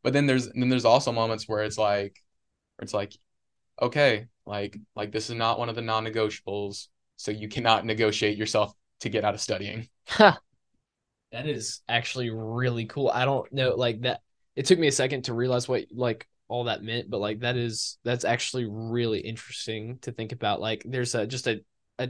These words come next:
Speaker 2: it's almost like a tier chart.
Speaker 1: Mm-hmm.
Speaker 2: And it's like, "Okay, if this doesn't hit this certain tier, then I have to do it," or something like that. Or, like, uh, I don't know. That is, that's actually really cool to
Speaker 1: Yeah,
Speaker 2: me.
Speaker 1: that, yeah, that P T guy got into P T school somehow, I guess.
Speaker 2: Yeah. Actually,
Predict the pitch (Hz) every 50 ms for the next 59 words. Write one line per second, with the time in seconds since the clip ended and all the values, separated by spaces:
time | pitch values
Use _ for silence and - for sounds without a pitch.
0 | - - 139 - 143 139 131 - 139 117 104 - - - - 123 110 92 104 101
1 | - - 95 98 98 - _ - 147 147 151 156 165 151 127 131 127 - 131 123
2 | 113 123 123 - 123 117 120 113 123 123 - - 127 127 120 117 127 123 107 -
3 | 104 120 113 - - 120 92 110 107 - - 113 107 104 104 123 143 - _ -
4 | 123 120 117 110 110 113 113 110 - - 110 104 101 107 101 101 92 98 117 -
5 | 135 120 117 120 117 117 107 120 117 104 78 123 127 127 120 123 - - - 123
6 | 131 - - - - - - _ _ _ - 139 135 123 117 117 131 135 135 127
7 | 117 113 - - - - 117 123 117 123 117 117 - 127 123 113 117 117 117 120
8 | 120 - 120 117 - - - _ _ _ _ _ - - 123 120 110 117 117 120
9 | - - 104 - 127 120 127 117 - - 127 127 - 131 123 123 120 117 117 123
10 | 120 117 117 117 117 113 110 - - 117 - 147 139 - - 117 117 - - 120
11 | 127 120 110 113 117 117 113 117 120 120 117 - 175 165 - 226 - - - -
12 | - _ _ _ _ _ _ _ _ _ - 135 139 - 143 135 -